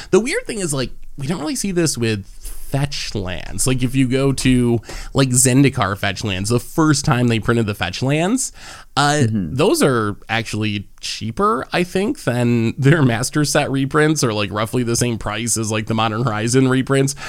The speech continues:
Speaker 1: So we're not seeing the same thing there. I don't know if with Shocks, I don't think they've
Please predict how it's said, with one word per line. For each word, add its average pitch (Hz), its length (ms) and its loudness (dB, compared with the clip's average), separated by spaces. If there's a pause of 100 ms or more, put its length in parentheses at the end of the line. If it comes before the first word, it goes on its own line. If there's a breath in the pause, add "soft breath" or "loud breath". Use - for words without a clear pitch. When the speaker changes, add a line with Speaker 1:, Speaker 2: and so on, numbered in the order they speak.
(100)
Speaker 1:
So 180 160 4
we're 175 80 4
not 190 220 0
seeing 277 240 0
the 156 100 4
same 123 320 2
thing 117 680 0
there. 104 600 -4 (320 loud breath)
I 196 80 2
don't 277 100 2
know 359 120 2
if - 120 -4
with 156 140 4
Shocks, - 760 -4 (180)
I 139 300 -4
don't 208 300 0
think 254 200 0
they've 165 220 4